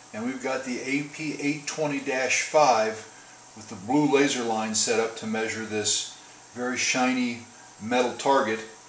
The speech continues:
It appears to be forceps, and as you can see, we've got it on a linear slide,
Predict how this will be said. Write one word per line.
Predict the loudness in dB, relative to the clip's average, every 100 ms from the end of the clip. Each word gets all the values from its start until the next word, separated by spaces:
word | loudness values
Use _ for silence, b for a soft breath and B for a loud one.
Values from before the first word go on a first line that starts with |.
| -20 -20 -20 -18 -16
It |
appears | -10 -6 -6 -6
to | -8
be | -8
forceps, | -8 -4 -2 0 -2 -2 -2 -2 -6 -16 -18 -18 -14
and | -8
as | -6
you | -6
can | -2
see, | -2 -2
we've | -4 -2
got | 0 2
it | 2
on | 0
a | -2 -6 -10 -8
linear | 0 4 6 6
slide, | 6 8 8 8 6